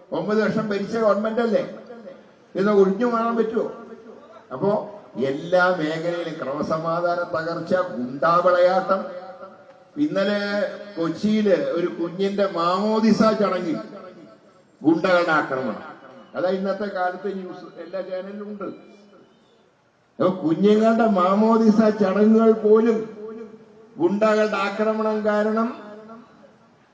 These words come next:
അതിനെല്ലാം ഭംഗം നേരിടുന്നു.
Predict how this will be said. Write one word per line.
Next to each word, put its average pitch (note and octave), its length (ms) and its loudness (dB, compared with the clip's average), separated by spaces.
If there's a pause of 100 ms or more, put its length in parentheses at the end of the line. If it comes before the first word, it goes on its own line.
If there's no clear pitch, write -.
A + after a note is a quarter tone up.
(280)
അതിനെല്ലാം G#3 880 2 (1200)
ഭംഗം G#3+ 320 2
നേരിടുന്നു. A3 600 2